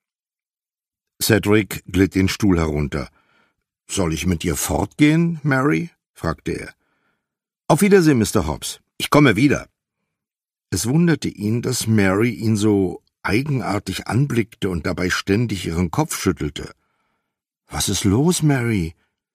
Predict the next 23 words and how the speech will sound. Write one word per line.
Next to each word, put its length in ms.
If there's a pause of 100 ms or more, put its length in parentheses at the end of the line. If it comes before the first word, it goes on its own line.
(120)
forschte 460
er. 300 (1120)
»Ist 200
es 100
das 240
heiße 340
Wetter?« 400 (840)
»Nein«, 480 (720)
sagte 380
Mary, 340 (580)
»aber 240
sonderbare 760
Dinge 420 (240)
passieren 560
bei 160
uns.« 400 (1160)
»Hat 200
Herzlieb 580
etwa 380 (280)
Kopfweh 600
von 260
der 100
Hitze?«, 580